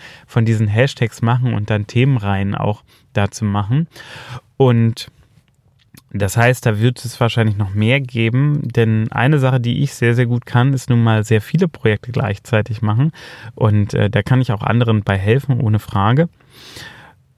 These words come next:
Das ist aber oft gar nicht so einfach. Deswegen gibt es bei mir jetzt auch eine strukturelle Veränderung im Unternehmen. Ich habe ja sehr viel mit virtuellen Mitarbeitern gearbeitet und da habe ich mich entschieden, das jetzt strategisch zu ändern.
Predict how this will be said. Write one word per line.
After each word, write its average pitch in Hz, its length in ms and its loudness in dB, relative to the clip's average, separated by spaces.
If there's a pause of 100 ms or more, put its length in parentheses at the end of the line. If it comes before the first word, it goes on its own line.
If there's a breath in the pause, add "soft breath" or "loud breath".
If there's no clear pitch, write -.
(760)
Das 120 200 0
ist 160 140 0
aber 120 280 2
oft - 240 -2
gar 113 180 0
nicht 107 120 -2
so - 100 -4
einfach. 135 560 0 (600)
Deswegen 127 400 0
gibt 131 120 0
es - 60 -14
bei 113 120 0
mir 117 160 4
jetzt 156 200 0
auch 113 80 0
eine 117 140 2
strukturelle 113 640 0
Veränderung 139 500 0
im 127 140 2
Unternehmen. 127 380 0
Ich 120 100 -2
habe 113 140 0
ja 107 40 0
sehr 110 180 2
viel 123 380 0 (340 loud breath)
mit 107 200 -2
virtuellen 113 520 2
Mitarbeitern 127 600 2
gearbeitet 117 640 0
und 104 340 0
da 104 140 2
habe 107 120 4
ich 107 120 0
mich 104 160 0
entschieden, 117 420 0
das 107 220 -2
jetzt 107 160 0
strategisch 120 680 -2
zu 117 140 -4
ändern. 135 320 2